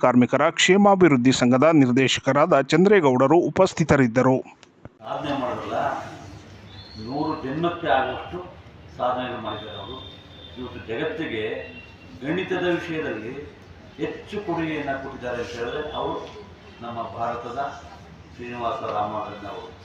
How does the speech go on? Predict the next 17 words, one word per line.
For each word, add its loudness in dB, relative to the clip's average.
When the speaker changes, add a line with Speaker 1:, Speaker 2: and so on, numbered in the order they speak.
Speaker 2:
ಇವತ್ತಿಗೂ -2
ಕೂಡ 0
ಅದು -6
ಕೆಲವಾರು 2
ಮೊದಲುಗಳು, 0
ಮೊದಲುಗಳು -4
ಅಂದ್ರೆ -6
ಗೊತ್ತಲ್ಲ -4
ನಿಮಗೆ, -8
ದಾಖಲೆ 0
ಅವ್ರದ್ದೇನೆ. -4
ಹಾಗಾಗಿ -4
ದಾಖಲೆ -4
ಪ್ರಮಾಣದಲ್ಲಿ -6
ಅವರು -14
ನೋಡಿ, -8
ಅವರು -12